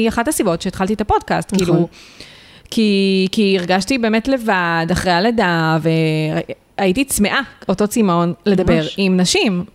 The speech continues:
Speaker 1: עם, עם אמהות, עם שעוברות את אותו דבר שאני עברתי,
Speaker 2: אחרי,
Speaker 1: עוברת.
Speaker 2: אחרי הניתוח האחרון, בשנה שעברה, הייתי שלושה חודשים על כיסא גלגלים,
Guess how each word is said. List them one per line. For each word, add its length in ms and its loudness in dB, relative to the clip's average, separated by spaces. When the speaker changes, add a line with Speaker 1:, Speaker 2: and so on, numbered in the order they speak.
Speaker 1:
עם, 220 -2
עם 160 0
אמהות, 520 2
עם 180 -6
שעוברות 380 -2
את 80 -4
אותו 160 0
דבר 220 0
שאני 300 -2
עברתי, 240 0
Speaker 2:
אחרי, 140 -2
Speaker 1:
עוברת. 640 2
Speaker 2:
אחרי 240 0
הניתוח 540 0
האחרון, 460 0
בשנה 300 0
שעברה, 320 0
הייתי 180 0
שלושה 280 -4
חודשים 340 -2
על 60 0
כיסא 220 -6
גלגלים, 480 2